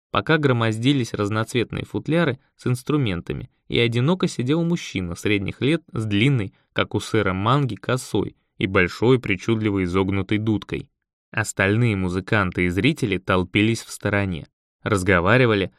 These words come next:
жестикулировали, смеялись, бежали обниматься с вошедшими, все они явно были на взводе. Воздух звенел от веселого напряжения, и я сразу почувствовал себя в своей тарелке. Ну, то есть, как на совещании в доме у моста,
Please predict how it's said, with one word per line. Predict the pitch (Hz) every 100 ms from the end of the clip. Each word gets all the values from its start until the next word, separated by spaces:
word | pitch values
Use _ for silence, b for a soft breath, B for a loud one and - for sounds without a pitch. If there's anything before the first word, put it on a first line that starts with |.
| _
жестикулировали, | - 110 - - - 87 95 110 98 85 76 _
смеялись, | - - 104 90 101 104 92 _ _ -
бежали | 113 120 156 135
обниматься | 107 101 95 120 123 104
с | -
вошедшими, | 92 - 143 139 120 107 - _
все | - 175 190
они | 151 113
явно | 95 120 131 104
были | 92 104
на | 110 104
взводе. | 104 104 101 92 78 - _ _
Воздух | - 92 120 107 101
звенел | 92 90 90 117 120
от | 90
веселого | - 90 - 123 104
напряжения, | 95 90 - 98 113 151 110 -
и | -
я | 151 147
сразу | - 117 147 135
почувствовал | 113 92 90 120 120 - 95 90
себя | - 92 107
в |
своей | - 98 92 92
тарелке. | 92 101 101 - - - _ _ _ _
Ну, | 185 208 - _
то | 139
есть, | 127 104 -
как | - 127
на | 117 107
совещании | - 113 110 - 156 135 104
в |
доме | 101 120 113 107
у |
моста, | 107 113 - - -